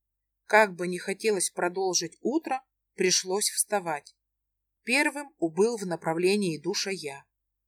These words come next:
Через минуту после возвращения замотанная по подбородок в одеяло Даша. Из опасения остаться с пустым желудком про внезапную стыдливость я не спрашивал.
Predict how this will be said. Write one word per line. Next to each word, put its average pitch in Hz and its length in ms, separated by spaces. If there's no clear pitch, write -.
Через 226 380
минуту 226 480
после 214 340
возвращения 185 840
замотанная 202 680
по 175 140
подбородок 180 580
в - 40
одеяло 196 500
Даша. 160 500
Из 208 180
опасения 196 760
остаться 185 600
с - 80
пустым 208 460
желудком 190 680
про 196 160
внезапную 208 580
стыдливость 208 800
я 170 140
не 208 100
спрашивал. 156 720